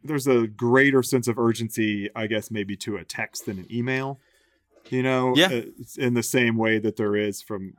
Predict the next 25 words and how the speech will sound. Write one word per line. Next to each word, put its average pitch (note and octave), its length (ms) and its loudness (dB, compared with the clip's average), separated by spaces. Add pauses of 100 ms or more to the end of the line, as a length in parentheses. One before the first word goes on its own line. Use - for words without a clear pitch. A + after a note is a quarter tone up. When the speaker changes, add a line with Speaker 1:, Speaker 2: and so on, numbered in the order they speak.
(140)
Speaker 1:
at B2+ 80 0
least A#2+ 200 2
in G2 100 -10
my G#2+ 220 -4
mind, F#2+ 320 -8
from F2+ 140 -12
a D#2+ 60 -14
FaceTime G2 600 -10
call F#2+ 260 -4
to - 160 -10
a D#2 80 -14
phone F2 300 -14
call. D3+ 360 -12
Speaker 2:
Yeah. A#2 180 0 (440)
Speaker 1:
I'll B2 180 4
ignore B2 460 4
either G2+ 220 -4
one, G2+ 300 -2
probably. F#2 580 -4 (100)
Speaker 2:
<laughs> - 100 -20
Me A#2+ 160 0
too. E2+ 280 -2 (720)
Speaker 1:
But, A#2 280 0 (340)
um, G2 600 -6 (840)
yeah, C#3 440 2